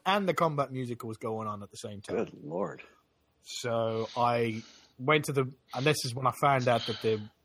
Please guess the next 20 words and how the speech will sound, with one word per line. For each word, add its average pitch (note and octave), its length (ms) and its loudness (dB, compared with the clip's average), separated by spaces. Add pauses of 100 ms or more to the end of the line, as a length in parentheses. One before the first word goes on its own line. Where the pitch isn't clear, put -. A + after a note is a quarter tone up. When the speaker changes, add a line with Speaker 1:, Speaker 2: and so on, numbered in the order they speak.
(200)
Speaker 1:
bloody A2 200 -2
mod A#2+ 280 2
had G#2 120 -6
been G2+ 120 -10
taken G2 380 -10
down. F#2+ 160 -14 (560)
So G#2+ 400 -10 (640)
I, A2+ 400 2 (760)
I B2 80 2
was, B2 200 6
I B2 140 4
tu-, - 220 4
I C#3+ 160 6
didn't D#3 360 2
delete D3 240 6
it. A2+ 60 4
I A2+ 140 4
switched - 420 0
it D3+ 120 6
off. C3+ 320 4